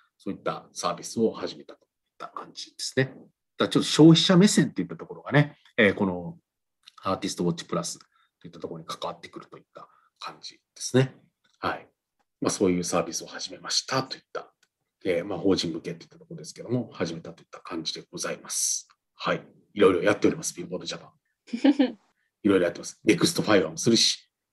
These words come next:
Speaker 1: アーティストウォッチプラスもするし、えー、ちょっと前ここでも話したチャートインサイトプラスもするし、いろいろやっておりますので。
Speaker 2: いろいろプラスしたんですね。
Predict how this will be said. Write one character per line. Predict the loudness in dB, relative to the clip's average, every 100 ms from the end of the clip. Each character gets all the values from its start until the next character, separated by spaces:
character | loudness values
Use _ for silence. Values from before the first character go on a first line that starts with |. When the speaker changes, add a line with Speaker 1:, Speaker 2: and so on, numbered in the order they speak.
| -2
Speaker 1:
ア | 0
ー |
テ | 0
ィ |
ス | -2
ト | -2
ウ |
ォ |
ッ | -2
チ | 2
プ | 2
ラ | 0
ス | -8
も | -16 -12
す | -4
る | -2
し、 | -2 -4 _ _ _ -4
え | -2 0
ー、 |
ち | 0
ょ | -2
っ |
と | 2
前 | 0 0
こ | -2
こ | -4
で |
も | -2
話 | -4 -4
し |
た | -2
チ | -2
ャ |
ー | -2
ト | -6
イ |
ン |
サ | -10
イ |
ト | -6
プ | -6
ラ | -6
ス | -10
も | -10
す | -6
る | -2
し、 | -2 -4 _ _
い | _ _ _ 4
ろ | 8
い |
ろ | 8
や | 6
っ |
て | 2
お | 0
り |
ま | -2
す | -10 -16
の | -18
で。 | -20 _ _ _ -10
Speaker 2:
い | -6 2
ろ | 6
い | 8
ろ | 8
プ | 8
ラ | 8
ス | 4 -2
し | 0
た | 2
ん | 2
で | -2
す | -6
ね。 | -10 -8